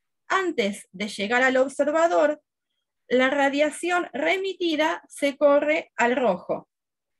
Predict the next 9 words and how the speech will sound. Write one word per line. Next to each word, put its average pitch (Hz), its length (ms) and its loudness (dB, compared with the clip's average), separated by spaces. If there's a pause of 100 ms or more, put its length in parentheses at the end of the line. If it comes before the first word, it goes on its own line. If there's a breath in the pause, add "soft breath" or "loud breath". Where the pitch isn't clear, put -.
(180)
y 277 140 -2
llega 208 580 -2
al 285 240 2
observador 285 800 2 (340)
terrestre 381 800 -6 (800)
en 339 360 0
el 220 180 -2
infrarrojo 233 760 0
lejano 339 720 0